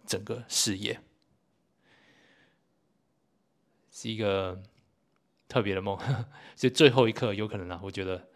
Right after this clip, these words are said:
这个梦的解释就是最后一刻呢，你跟那个人形生物啊，灵魂交换了。<laughs> 所以呢，你在这个瞬间就是从，呃，掠食者变成就是被掠食的人。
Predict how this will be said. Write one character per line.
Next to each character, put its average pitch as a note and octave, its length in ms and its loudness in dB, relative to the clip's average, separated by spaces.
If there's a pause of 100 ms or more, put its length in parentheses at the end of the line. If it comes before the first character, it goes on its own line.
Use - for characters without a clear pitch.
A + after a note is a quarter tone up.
(140)
这 A#2+ 100 -10
个 A2+ 60 -4
梦 A2 200 -4
的 G2 80 -6
解 F#2 240 -6
释 A2 160 -8
就 G#2 120 -6
是 G#2 100 -10
最 C3 160 2
后 G#2+ 100 -2
一 G#2 60 -4
刻 G#2 220 -6
呢， F#2+ 120 -4
你 F#2 120 -8
跟 G2 320 -4 (340)
那 A2+ 100 -4
个 G2+ 60 0
人 G2 180 0
形 A2+ 220 0
生 A2 220 -2
物 G#2+ 80 0
啊， F2+ 180 -2
灵 B2 140 -2
魂 G#2+ 180 0
交 G#2+ 180 4
换 G2+ 200 2
了。 - 200 -4 (760)
<laughs> D#3+ 680 0
所 C3+ 160 8
以 D3+ 120 8
呢， G2+ 200 2
你 G2 80 -4
在 A#2+ 80 -4
这 A#2 80 -2
个 A2+ 140 -2
瞬 A2+ 260 -4
间 G2 280 -4
就 G#2+ 120 -6
是 G2+ 200 -6
从， F#2+ 460 -8 (100)
呃， B2+ 300 -10 (520)
掠 C3 300 8
食 G2+ 360 -6
者 F#2+ 240 -6
变 G#2 180 -4
成 F#2 160 -10
就 F#2+ 140 -12
是 F#2+ 220 -8
被 A2 200 2
掠 A#2+ 160 4
食 - 220 -6
的 F#2 140 -4
人。 F#2+ 120 -4